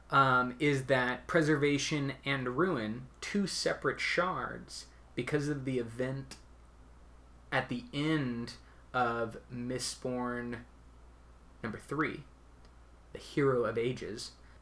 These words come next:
are no longer two separate shards because they are being held by one vessel. They themselves have merged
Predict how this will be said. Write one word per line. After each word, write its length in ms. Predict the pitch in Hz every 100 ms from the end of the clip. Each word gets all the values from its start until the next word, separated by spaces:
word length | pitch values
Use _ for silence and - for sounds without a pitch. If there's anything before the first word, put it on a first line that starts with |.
| - -
are 160 | 160 160
no 220 | 160 175
longer 840 | 175 160 143 160 175 131 110 110 - - - - - - -
two 340 | - - 196 180
separate 520 | - 170 151 131 117
shards 800 | - 135 117 90 - - - - -
because 320 | 135 139 120
they 140 | 127 123
are 120 | 120
being 240 | 120 120
held 680 | 113 - 135 131 127 123 117
by 200 | 123 117
one 800 | 117 113 117 127 131 131 135 135 127
vessel. 800 | 113 110 131 156 - 120 101 110 - - - - -
They 720 | 113 131 147 160 170 170 - - -
themselves 720 | 131 131 123 - 135 131 123 -
have 260 | - 117
merged 1160 | 117 117 127 165 185 143 117 113 113 - - -